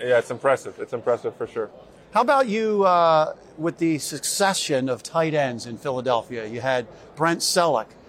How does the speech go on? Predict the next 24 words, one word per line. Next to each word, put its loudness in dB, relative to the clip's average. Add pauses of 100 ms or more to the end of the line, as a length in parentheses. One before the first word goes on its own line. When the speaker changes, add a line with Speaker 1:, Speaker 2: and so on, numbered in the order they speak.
(160)
Speaker 2:
Zach 0
Ertz, 2
and -6
now 2
Dallas 2
Goedert. 2
I -2
mean, -4 (220)
how 4
special 0
is 0
that 2
group 0
of -10
tight 0
ends, -4
and -10
how 0
much -6
did -6
you -2
help -2
each -8
other? 0